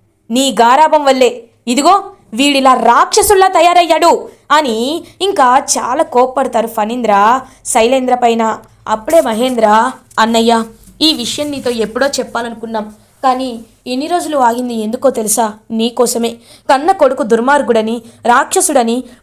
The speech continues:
పదవి కోసం ఎంత దూరమైనా వెళ్తాడు అని తెలుసుకుంటే ఎక్కడ మీ మనసు నొ-, నొప్పించిన వాళ్ళమవుతామో, ఎక్కడ మీ ఆరోగ్యం పాడవుతుందోనని ఇన్నాళ్ళు కేవలం మీ గురించే జగతి కానీ,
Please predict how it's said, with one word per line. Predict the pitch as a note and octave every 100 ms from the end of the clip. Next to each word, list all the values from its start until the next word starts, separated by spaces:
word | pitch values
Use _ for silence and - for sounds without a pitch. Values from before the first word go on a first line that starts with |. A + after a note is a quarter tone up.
| -
పదవి | C#4+ G4
కోసం | G4 E4+ E4 A#3+
ఎంత | A#3 C#4+
దూరమైనా | A3+ B3 C#4+ D4+ C#4
వెళ్తాడు | A3 A3+ C4+ A#3+ A#3+ -
అని | C4
తెలుసుకుంటే | B3+ A3+ A3+ B3+ A#3 B3 A3+ G#3 - -
ఎక్కడ | B3 B3+ E4+ F#4
మీ | E4 C4
మనసు | A3+ A#3+ D4 B3 C4+ C#4
నొ-, | A3+ G#3+ G#3+ -
నొప్పించిన | A3 G#3 C#4+ C4+ C4+
వాళ్ళమవుతామో, | A#3+ A3+ A3+ A3+ A3 A3 A3 A3+ - -
ఎక్కడ | C4 C4 F#4+
మీ | F#4 C#4+
ఆరోగ్యం | B3 A3+ C#4 B3+ B3+
పాడవుతుందోనని | A3+ G#3 B3 B3 A#3 A3 G#3+ A3 G3+ - _ B3
ఇన్నాళ్ళు | B3+ D#4+ F4 D#4+
కేవలం | D#4+ A#3+ A#3 C4+ A3+
మీ | A#3
గురించే | B3+ A#3+ - A3+ G#3 G#3 - G3+
జగతి | A3 A3 C4 C4
కానీ, | A3 G#3 G#3